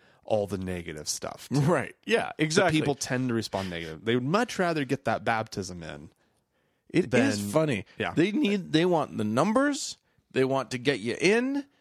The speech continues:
Speaker 1: Mm-hmm.
Speaker 2: and they want to get you sort of situated and, and, and really get a, g-, give
Speaker 1: Yeah.
Speaker 2: your bum a, s-, a feel for that pew
Speaker 1: Yeah.
Speaker 2: before anything
Speaker 1: Well,
Speaker 2: else starts
Speaker 1: and
Speaker 2: sneaking
Speaker 1: make
Speaker 2: in.
Speaker 1: friends within the community.
Speaker 2: Right,
Speaker 1: Make,
Speaker 2: exactly.
Speaker 1: build your social network
Speaker 2: Right.
Speaker 1: and be,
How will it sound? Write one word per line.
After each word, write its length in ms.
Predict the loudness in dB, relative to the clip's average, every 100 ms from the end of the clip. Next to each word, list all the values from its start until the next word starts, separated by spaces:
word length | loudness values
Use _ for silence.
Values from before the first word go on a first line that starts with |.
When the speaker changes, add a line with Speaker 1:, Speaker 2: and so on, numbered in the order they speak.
| -8
Speaker 1:
Mm-hmm. 240 | -6 -2
Speaker 2:
and 100 | 0
they 60 | 2
want 180 | 2 0
to 40 |
get 160 | 0 -2
you 80 | 0
sort 220 | 0 0
of 120 | 0
situated 880 | 0 0 0 2 2 2 2 2 2
and, 280 | 2 0 -2 -4
and, 340 | -2 -2 -4
and 360 | -2 -2 -2 -2
really 280 | 0 2 2
get 160 | 2
a, 80 | 0
g-, 340 | -4 -10 -8
give 280 | -6 -2 0
Speaker 1:
Yeah. 40 | 2
Speaker 2:
your 80 | 4
bum 240 | 4 4
a, 60 | 2
s-, 220 | 0 0
a 120 | 0
feel 340 | 0 2 2 2
for 160 | 2
that 280 | 2 0 -4
pew 440 | 0 0 0 -4 -4
Speaker 1:
Yeah. 260 | -2 -2 -4 -8
Speaker 2:
before 320 | 0 0 0
anything 560 | 0 2 4 4 4 2
Speaker 1:
Well, 80 | 2
Speaker 2:
else 100 | 2
starts 200 | 0 0
Speaker 1:
and 40 | 0
Speaker 2:
sneaking 200 | 0 0
Speaker 1:
make 80 | -4
Speaker 2:
in. 60 | 0
Speaker 1:
friends 380 | 2 2 0 -2
within 300 | -2 -4 -6
the 80 |
community. 580 | -8 -12 -10 -12 -12 -6 0
Speaker 2:
Right, 220 | 0 0
Speaker 1:
Make, 60 | -2
Speaker 2:
exactly. 420 | 0 2 0 -2
Speaker 1:
build 300 | 0 2 0
your 100 | 0
social 380 | 0 0 0 -2
network 500 | -4 -4 -4 -4 -2
Speaker 2:
Right. 160 | -2 -2
Speaker 1:
and 260 | -4 -6
be, 380 | -6 -6 -6